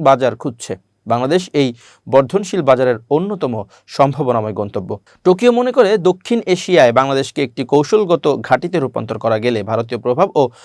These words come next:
চীনের বেল্ট অ্যান্ড রোড ইনিশিয়েটিভের বিরুদ্ধে ভারসাম্য সৃষ্টি করা সম্ভব।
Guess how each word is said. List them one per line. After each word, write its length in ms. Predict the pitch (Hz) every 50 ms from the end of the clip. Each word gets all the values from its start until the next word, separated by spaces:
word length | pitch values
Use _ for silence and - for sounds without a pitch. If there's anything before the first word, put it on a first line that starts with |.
| - - _ _ _ _
চীনের 280 | - 175 180 190 220 208
বেল্ট 440 | 151 120 110 147 170 208 240 - -
অ্যান্ড 240 | 160 156 147 135 123
রোড 400 | 120 117 135 156 202 214 180 - _ _ _ -
ইনিশিয়েটিভের 680 | 147 160 156 - 170 160 147 160 160 143 135 143 135 117
বিরুদ্ধে 500 | 110 127 139 170 160 143 - - 123 113
ভারসাম্য 420 | 120 117 120 - 139 131 123 117
সৃষ্টি 300 | 117 - 117 - - 135
করা 180 | - 104 107 110
সম্ভব। 380 | - - 104 113 - - 110